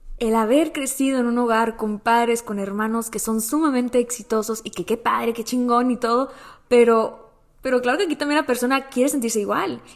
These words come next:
quiere formar parte de la tribu, quiere formar parte de, quiere compararse con ellos para sentirse un miembro más de la familia. Y también algo que aquí es súper, súper importante es el estilo de crianza de los padres autoritarios,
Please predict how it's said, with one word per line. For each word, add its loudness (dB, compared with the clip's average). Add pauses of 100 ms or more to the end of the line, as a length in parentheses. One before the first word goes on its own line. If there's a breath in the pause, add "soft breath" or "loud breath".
(120)
quiere 0
formar -2
parte -4
de 2
la -2
tribu, 2
quiere 2
formar -2
parte -4
de, 0
quiere -2 (100)
compararse -4
con -6
ellos -2
para -2
sentirse -4
un -4
miembro -4
más -6
de -6
la -6
familia. -6 (1040 soft breath)
Y -6
también 0 (120)
algo -2
que -14
aquí -4
es -2
súper, 2
súper -2
importante -2 (320 loud breath)
es -6
el 4
estilo 0
de 2
crianza -2
de 0
los -4
padres -2
autoritarios, -8